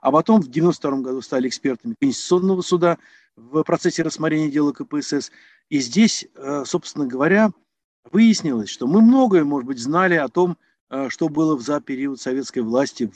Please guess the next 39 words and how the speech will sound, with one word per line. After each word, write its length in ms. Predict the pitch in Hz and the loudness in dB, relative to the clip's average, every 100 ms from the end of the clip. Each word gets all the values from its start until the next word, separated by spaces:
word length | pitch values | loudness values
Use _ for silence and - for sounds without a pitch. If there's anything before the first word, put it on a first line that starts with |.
| - | -8
в, 80 | 113 | -2
э, 640 | 120 113 113 95 90 107 | 0 0 -2 -6 -12 -12
её 340 | 104 135 143 | -4 2 2
истории. 600 | 135 - 160 151 113 87 - _ _ _ _ _ _ | 2 0 2 2 2 -4 -14 _ _ _ _ _ _
Но 160 | 117 151 | -4 0
мы, 240 | 175 185 | 2 2
когда 400 | - 143 139 160 | -2 -4 -2 -2
оказались 640 | 151 143 123 160 147 - | -2 -8 -6 -4 -4 -8
на 500 | 123 131 131 135 135 | -10 -10 -6 -4 -2
один 320 | 139 139 156 | -2 -2 -4
на 140 | 135 139 | -2 -2
один 340 | 135 147 127 - _ _ | -2 -4 -6 -8 _ _
с 100 | - | -6
архивами 500 | 135 - 170 135 131 | -6 -2 -2 0 -4
К 120 | 135 | -10
Г 80 | 135 139 | -18 -16
Б 160 | 147 127 | -12 -12
и 40 | |
К 120 | - - | -12 -20
П 80 | - | -20
С 140 | - | -4
С, 200 | 190 190 - _ _ | -2 -2 -8 _ _
мы 120 | 135 139 | -6 -2
поняли, 360 | 185 185 156 | -2 2 0
как 240 | 135 139 - | 2 -2 -2
мало 320 | 139 160 160 | -2 -2 -2
мы 160 | 139 | -4
знаем. 380 | 127 120 107 87 80 _ _ _ _ _ _ | -4 -6 -8 -12 _ _ _ _ _ _ _
Мы 100 | 127 | -4
поняли, 340 | 156 170 165 | 2 4 4
каких 520 | - 139 139 170 - | 2 -4 -2 -2 -2
мы, 240 | 123 156 156 _ _ _ | -4 -4 -4 _ _ _
м, 240 | 127 131 _ | -20 -20 _
собственно 400 | - 139 - 131 | -10 -10 -8 -10
говоря, 400 | 123 131 143 147 123 _ _ | 0 2 4 2 -2 _ _
пластов 520 | 139 151 - 180 - | -2 -2 2 0 0
информации, 640 | 135 131 131 180 - 151 | -4 -2 0 -2 -2 -6
вообще 360 | 117 127 - 202 | -4 -6 -4 -2
говоря, 460 | 185 147 135 120 | -2 -2 -2 -4